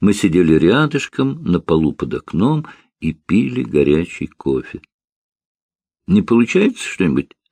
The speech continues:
спросила двести девять. «Типа того. Совсем слабенький». Двести восемь.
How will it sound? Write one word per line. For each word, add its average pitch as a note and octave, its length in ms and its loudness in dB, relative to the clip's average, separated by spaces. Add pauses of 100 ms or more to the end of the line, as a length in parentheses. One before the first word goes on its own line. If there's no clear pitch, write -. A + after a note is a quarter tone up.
(160)
спросила - 520 -8
двести - 380 -12
девять. - 340 -14 (1700)
«Типа - 340 -4
того. B1 540 -4 (1080)
Совсем C#3+ 520 -2
слабенький». G2+ 1000 -2 (640)
Двести - 360 -4
восемь. - 380 -8